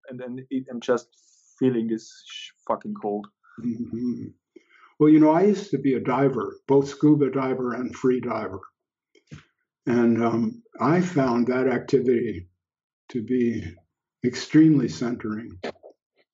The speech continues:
Speaker 2: especially a free dive. You dive from the surface and you go down, like, seventy feet.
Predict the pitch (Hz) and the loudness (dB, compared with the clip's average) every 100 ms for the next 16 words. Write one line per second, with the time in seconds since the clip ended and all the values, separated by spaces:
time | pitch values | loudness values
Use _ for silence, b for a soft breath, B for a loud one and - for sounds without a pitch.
0 | _ _ - - 175 180 151 113 - 135 | _ _ -8 0 0 2 0 0 -2 0
1 | 151 127 113 104 - - _ _ _ _ | 0 0 -6 -8 -12 -18 _ _ _ _
2 | _ - 135 135 139 139 - 120 120 - | _ 0 0 2 2 2 0 -4 -2 0
3 | 151 - 135 117 117 135 131 113 131 139 | 0 0 -4 -2 -2 0 -2 -2 -2 -2
4 | 120 117 - 131 120 113 110 - 127 131 | -2 -4 -4 -2 -2 -4 -6 -2 0 0